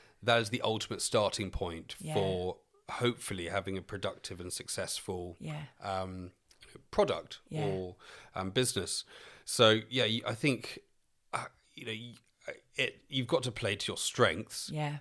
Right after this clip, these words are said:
Speaker 1: Um, I have, I'm a deeply flawed human being. <laughs> All right, uh, I have many, many faults.
Speaker 2: I don't know about deeply.
Speaker 1: But, like,
Speaker 2: Give
Speaker 1: I
Speaker 2: yourself a little bit of a
Speaker 1: <laughs> Yeah.
Speaker 2: break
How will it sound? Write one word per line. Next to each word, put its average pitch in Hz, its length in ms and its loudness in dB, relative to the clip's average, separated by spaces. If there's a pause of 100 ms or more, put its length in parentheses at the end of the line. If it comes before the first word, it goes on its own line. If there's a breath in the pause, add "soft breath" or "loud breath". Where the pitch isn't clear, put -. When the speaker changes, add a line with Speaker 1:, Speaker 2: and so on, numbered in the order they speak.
Speaker 1:
Um, 101 320 4
I 113 120 6
have, 107 220 4
I'm 113 180 6
a 117 60 4
deeply 117 720 0
flawed 107 640 8
human 104 380 2
being. 101 460 6 (140)
<laughs> - 140 8
All 117 160 8
right, 135 260 10 (640 loud breath)
uh, 113 220 8
I 117 120 8
have 127 180 6
many, 139 260 10
many 120 300 6
faults. 117 240 12
Speaker 2:
I 214 40 10
don't 349 100 12
know 285 60 12
about 214 220 12
deeply. 160 640 6
Speaker 1:
But, 139 160 12
like, 139 260 8
Speaker 2:
Give 269 120 10
Speaker 1:
I - 20 12
Speaker 2:
yourself 254 500 10
a 190 60 6
little 170 320 10
bit 151 260 10
of 175 160 6
a - 40 12
Speaker 1:
<laughs> - 0 -
Yeah. 160 140 12
Speaker 2:
break 156 380 12